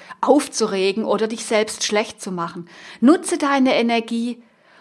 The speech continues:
um sie dorthin zu lenken, wo du hin möchtest, um das Positive zu fördern. Das bringt dich sehr, sehr, sehr viel weiter. Ich weiß, das kommt jetzt so als Podcast sehr harmlos daher. Er ging ja auch nur ein paar Minuten.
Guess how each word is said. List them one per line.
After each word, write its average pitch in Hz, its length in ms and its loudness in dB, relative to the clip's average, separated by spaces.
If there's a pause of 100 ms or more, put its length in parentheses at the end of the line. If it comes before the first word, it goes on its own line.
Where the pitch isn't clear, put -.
um 226 140 4
sie 220 180 -2
dorthin 285 460 4
zu 285 120 -2
lenken, 233 400 -2
wo 196 80 -2
du 202 100 -4
hin 190 280 -2
möchtest, 180 540 -2
um 220 100 2
das 233 200 2
Positive 269 680 2
zu 170 160 -12
fördern. 175 380 -4
Das 180 180 -8
bringt 233 320 -2
dich 247 220 -8 (200)
sehr, 294 500 4
sehr, 214 380 2
sehr 180 360 -2
viel 170 280 -10
weiter. 165 420 -10 (1200)
Ich 320 200 0
weiß, 220 280 2
das - 200 -8
kommt 220 300 0
jetzt - 420 -6
so 202 140 -4
als 175 240 -4
Podcast 233 680 -4 (140)
sehr 330 600 2
harmlos 190 640 4
daher. 165 400 -8 (440)
Er 220 120 0
ging 285 220 4
ja 247 160 8
auch 226 120 0
nur 226 140 4
ein 214 160 2
paar 196 200 0
Minuten. 180 680 -10